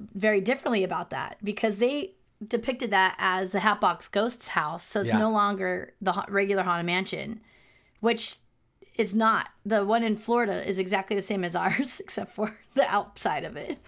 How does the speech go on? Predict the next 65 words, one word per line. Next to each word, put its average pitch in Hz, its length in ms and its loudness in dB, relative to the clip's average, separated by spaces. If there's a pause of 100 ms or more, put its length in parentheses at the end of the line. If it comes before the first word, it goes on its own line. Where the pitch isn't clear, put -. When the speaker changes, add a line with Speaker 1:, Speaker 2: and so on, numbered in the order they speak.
(120)
Speaker 1:
which - 140 -16
is, 208 140 -6
that - 160 -4
was 208 140 -10
weird. 131 300 -8 (1120)
And 254 100 2
you 285 80 0
got 302 160 4
to 294 60 -6
see 285 180 -4
the 233 140 2
inside 240 320 2
of 185 100 0
it, 180 60 -4
right? 185 140 2
And 190 100 -2
it - 20 0
looked 196 160 0
nothing 196 420 0
like 180 260 -4
the 190 100 -2
Haunted 190 200 -2
Mansion. - 440 -6
So - 120 -4
I 196 60 2
thought 254 180 -2
that 269 120 4
was 226 120 0
super 220 300 -2
weird. 170 240 -4
But 254 120 4
I 269 40 6
liked 269 180 4
Speaker 2:
Yeah, 254 120 6
Speaker 1:
that 156 160 8
they - 80 4
Speaker 2:
I 220 60 10
Speaker 1:
had, - 60 8
Speaker 2:
didn't 311 120 6
Speaker 1:
it - 20 6
was 233 80 4
Speaker 2:
think 262 80 6
Speaker 1:
like 226 60 2
Speaker 2:
it - 20 8
Speaker 1:
an 196 60 8
Speaker 2:
was 170 80 6
Speaker 1:
Easter - 160 -4
Speaker 2:
supposed 175 160 4
to 220 60 6
Speaker 1:
egg. 180 60 0
Speaker 2:
be 175 100 4
another 135 260 2
Haunted 123 220 2
Mansion. 127 300 0
I 123 100 0
thought, 127 280 0
what 147 180 4
a 175 80 4
great 156 280 2
way 143 180 2
to 135 80 0
use 131 240 0
the 123 100 -2
story 127 760 0
to 117 160 -6